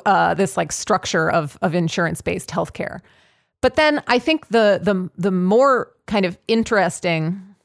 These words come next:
and maybe more generative, like, open question coming from this is that, and I, I'm gonna formulate it not as a question, but I think that the left,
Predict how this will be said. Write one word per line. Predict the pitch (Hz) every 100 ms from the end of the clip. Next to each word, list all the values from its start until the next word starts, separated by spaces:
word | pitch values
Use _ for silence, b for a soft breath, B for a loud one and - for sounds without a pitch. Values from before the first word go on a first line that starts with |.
| _ -
and | 196
maybe | 208 196
more | 185 185
generative, | 160 190 185 170 165 180
like, | 165 -
open | 170 170 156
question | 165 160 - 165 156 160
coming | - 170 165 160
from | 180 165
this | 156 151 -
is | 185 143
that, | - 165 - _
and | 190 175
I, | - 196
I'm | 190 202
gonna | 208 214
formulate | - 208 190 175 170
it | -
not | 202 190 185
as | 170
a |
question, | - 214 - 175 160 -
but | 147
I | - 185
think | 160 - 226 -
that | 185 170 - _ 160
the | 208
left, | 175 175 214 202 - - -